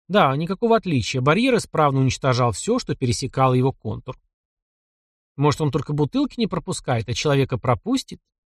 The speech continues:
Тина недвусмысленно показала на подружку мужа. «Это на крайний случай», кивнул я,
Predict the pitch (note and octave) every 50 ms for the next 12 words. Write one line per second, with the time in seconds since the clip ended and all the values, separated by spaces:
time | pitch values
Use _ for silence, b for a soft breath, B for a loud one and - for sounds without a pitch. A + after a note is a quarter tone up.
0 | _ _ _ _ _ _ - - E3 D3 C3+ C3 C3+ C3+ B2+ B2+ C3 - - C3
1 | D3+ G3 - - F#3 C#3 - C3+ - - B2+ B2 A#2+ C3 C3 C3+ C3+ B2 - C#3
2 | C3+ A#2+ A#2+ A#2 G#2 - - - G3 G3+ C3 G#2+ A#2+ - _ _ _ _ _ _
3 | _ _ _ _ _ _ _ _ _ _ _ - F#3+ G3 - A#3+ B3 A#3+ - C#4+
4 | C4 F3+ C3+ A#2 - - C3 B2 - - C3 - - C#3 C3 C3 B2 A#2+ A#2 A#2
5 | - - -